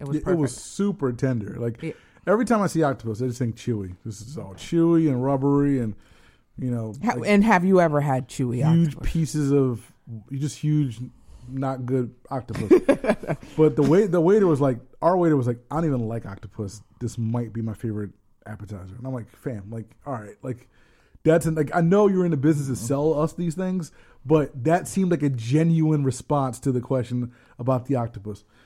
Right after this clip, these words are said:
Speaker 2: So I had to try it. That, that, that octopus was fantastic.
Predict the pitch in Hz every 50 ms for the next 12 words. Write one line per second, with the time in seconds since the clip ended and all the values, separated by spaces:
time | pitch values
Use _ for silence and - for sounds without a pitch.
0 | _ _ _ - - 156 156 151 156 175 170 156 143 120 - 147 147 139 123 117
1 | 143 190 214 175 - 123 123 180 220 247 - - - - - - 147 156 190 214
2 | 196 170 151 - - 123 - - 123 120 - 117 - - 117 104 98 117 120 127
3 | 127 - - 120